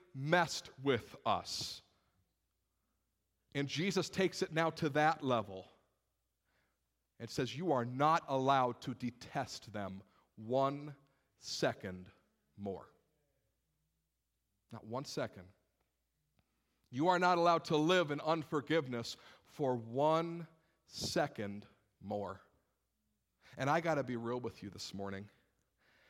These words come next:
A-, as a pastor and one who hears so many stories of the people i-, in my congregation, I have seen what some of you have been through.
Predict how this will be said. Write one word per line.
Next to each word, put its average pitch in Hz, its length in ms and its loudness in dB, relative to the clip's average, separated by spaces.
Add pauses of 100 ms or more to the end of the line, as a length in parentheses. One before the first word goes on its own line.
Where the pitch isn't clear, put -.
(160)
A-, - 160 -4
as 123 160 0
a 117 40 -2
pastor 147 540 2
and 117 120 -4
one 131 160 0
who 123 160 -6
hears 131 280 -4
so 143 240 -2
many 139 180 -4
stories 131 480 -2
of 110 60 -4
the 101 60 -6
people 123 480 -6
i-, 123 180 -12
in 123 80 -6
my 120 140 0
congregation, 113 800 -4 (1080)
I 165 160 4
have 147 200 -4
seen 175 420 -4
what 135 160 -2
some 147 220 -2
of 131 100 -4
you 135 120 -4
have 131 200 -4
been 123 220 -4
through. 110 340 -6